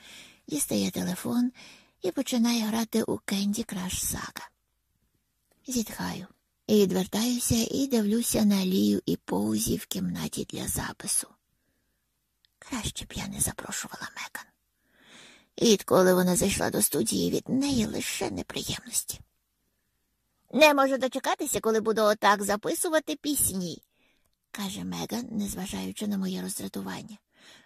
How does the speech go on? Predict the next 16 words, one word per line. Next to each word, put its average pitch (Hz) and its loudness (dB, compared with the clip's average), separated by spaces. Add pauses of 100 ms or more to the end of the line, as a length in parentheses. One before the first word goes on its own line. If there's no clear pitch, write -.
(120)
«Можеш 220 6
попросити 233 4
Лію, 269 2
щоб 202 -2
вона 226 4
і - 0
мене 302 0
послухала? - -6 (680)
Може, 247 4
вона 233 4
б - -2
познайомила 208 4
мене 202 4
зі 208 0
своїм 202 2
продюсером?» 208 0